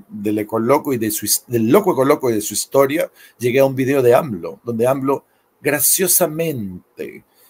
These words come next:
eh, dándosela del comediante y conocedor de la historia del cine y televisión de su país,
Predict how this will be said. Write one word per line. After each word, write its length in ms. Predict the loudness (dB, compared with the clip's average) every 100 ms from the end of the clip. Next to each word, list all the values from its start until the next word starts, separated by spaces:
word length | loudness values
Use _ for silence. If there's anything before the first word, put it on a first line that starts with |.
| _
eh, 420 | -4 -2 -2 -4 0
dándosela 480 | 2 2 0 2 2
del 160 | 2
comediante 840 | 0 -2 -2 0 0 0 -4 -2 -2
y 80 |
conocedor 580 | 0 -2 -2 2 4 4
de 100 | 0
la 100 | 0
historia 480 | -2 -4 0 2 4
del 180 | 2 0
cine 600 | 0 2 4 4 2 0
y 40 |
televisión 460 | 0 -2 -2 -2 -4
de 60 |
su 100 | -2
país, 440 | 0 2 2 -4